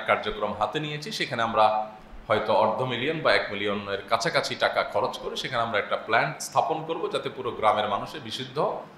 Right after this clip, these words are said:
এবং স্বাস্থ্যকর পানি, সুপেয় পানির ব্যবস্থা হয়। এটা আমরা আমাদের প্রতিষ্ঠান থেকে করব ইনশাআল্লাহ, ইতিমধ্যে কার্যক্রম আমরা শুরু করে দিয়েছি। এবং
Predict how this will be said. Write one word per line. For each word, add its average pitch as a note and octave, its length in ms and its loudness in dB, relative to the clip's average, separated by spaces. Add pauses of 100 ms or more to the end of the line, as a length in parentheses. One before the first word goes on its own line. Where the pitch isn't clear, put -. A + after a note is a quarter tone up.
(520)
এবং G#2+ 220 4
স্বাস্থ্যকর D#3 500 -2 (120)
পানি, C#3+ 280 4
সুপেয় A2+ 360 -4
পানির A2+ 180 -2
ব্যবস্থা G2+ 380 -2
হয়। D#2+ 300 -2
এটা D3+ 160 -4
আমরা D3 180 2
আমাদের B2+ 240 2 (400)
প্রতিষ্ঠান C3+ 320 -2
থেকে D3 280 -4
করব F3 240 0
ইনশাআল্লাহ, C3 400 2
ইতিমধ্যে C3 600 -2
কার্যক্রম A#2 480 2
আমরা G2+ 220 -2
শুরু A2 280 -12
করে - 180 -8
দিয়েছি। - 260 -14 (1120)
এবং - 440 8